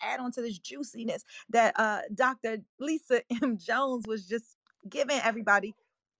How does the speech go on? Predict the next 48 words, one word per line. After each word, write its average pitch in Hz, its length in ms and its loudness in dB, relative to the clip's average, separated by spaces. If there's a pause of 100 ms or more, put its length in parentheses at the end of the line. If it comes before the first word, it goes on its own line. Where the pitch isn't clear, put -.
just 226 240 -6
watering 240 600 2 (120)
<laughs> - 80 -4
everybody, 202 600 -2
right? 147 260 -6 (320)
That - 280 -4
thing 302 180 -8
right 269 240 -4
there, 294 240 -8 (340)
the 226 140 -4
vision, 269 540 -10 (120)
how 294 140 -2
do 294 60 -4
you 269 100 -4
know 254 240 -4
that 226 200 -4
vision? 269 440 -6 (880)
That 226 180 -4
vision 262 360 -4
is 214 160 -6
your 214 120 -2
why. 202 440 -10 (520)
That 240 180 6
vision 262 480 4
is, 208 200 4 (280)
why 277 420 0
do 269 140 6
I 233 100 4
wanna 214 240 0
do 233 260 0
the 220 120 2
things 220 260 -2
that 214 100 -2
I'm 190 160 -2
doing? 202 400 -2
Why 269 240 2
do 254 120 0
I 233 100 4
have 220 200 -8
this 185 160 -8
dream, 233 300 -4
this 214 140 -4
dream 254 380 -4
that 214 100 2
I 190 100 0 (100)
have? 175 140 -2
It, 247 180 -6
it's - 140 -8